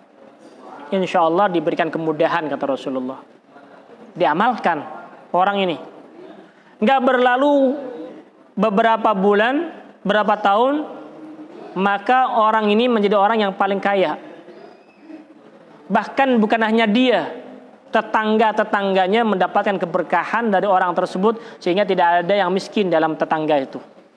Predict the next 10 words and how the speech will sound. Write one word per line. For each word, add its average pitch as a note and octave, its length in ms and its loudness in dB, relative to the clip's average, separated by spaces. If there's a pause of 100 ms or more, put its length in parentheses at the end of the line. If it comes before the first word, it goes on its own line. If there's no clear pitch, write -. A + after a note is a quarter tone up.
(680)
Kenapa? G3 480 0 (420)
Berkat F3+ 560 -4
dia F#3+ 240 2
mengamalkan F#3+ 680 0
wasiatnya F3 440 0
Rasulullah, D#3+ 640 0 (320)
sebelum A3+ 560 2
dia A3 80 2
masuk G#3 320 2
rumah, G#3 640 0